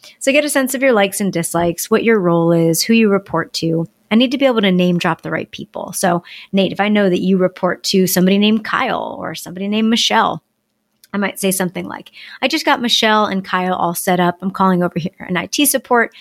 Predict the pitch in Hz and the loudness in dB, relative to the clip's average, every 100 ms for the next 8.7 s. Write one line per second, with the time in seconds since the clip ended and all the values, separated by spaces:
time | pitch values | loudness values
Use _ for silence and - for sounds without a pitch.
0 | - - 214 196 - 175 175 175 170 170 | -20 -4 -2 0 0 -2 0 0 0 0
1 | - - _ 165 160 156 - 180 208 196 | -8 -20 _ -4 -4 -6 -8 -4 2 2
2 | 185 160 165 - 170 175 170 - - - | 2 0 -4 -6 -2 2 0 -2 -14 -8
3 | 240 254 247 190 185 175 175 - 180 160 | -2 2 2 2 0 0 -4 -4 -2 -2
4 | - 202 190 180 175 175 175 170 170 165 | 0 0 2 0 0 2 2 4 2 0
5 | - 175 170 - - - _ _ _ _ | -2 -2 -2 -8 -20 -20 _ _ _ _
6 | - 277 330 302 233 202 208 202 185 170 | 0 2 4 2 2 0 0 2 2 2
7 | - 175 185 180 170 165 - 170 165 175 | 0 -2 0 0 0 0 -4 -6 -4 -4
8 | 156 175 - 165 190 220 - | -2 -2 0 2 2 2 -2